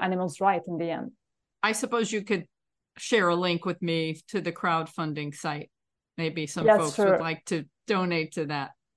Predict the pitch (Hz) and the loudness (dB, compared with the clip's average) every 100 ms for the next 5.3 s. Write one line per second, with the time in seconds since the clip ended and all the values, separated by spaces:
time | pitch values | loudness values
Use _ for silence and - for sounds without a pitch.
0 | _ _ _ - 208 208 202 202 254 214 | _ _ _ 0 2 4 2 4 2 4
1 | 226 226 247 240 226 277 226 220 214 202 | 4 4 2 0 0 0 2 2 -2 -4
2 | 240 226 220 226 220 214 196 190 208 208 | 0 2 4 2 0 -2 -4 0 2 2
3 | - 247 220 - 240 233 220 254 220 220 | 4 4 4 2 2 2 2 4 4 4
4 | 214 202 - 208 190 170 175 190 226 208 | 0 0 0 0 0 -2 -4 -2 2 2
5 | 202 196 180 | 2 0 0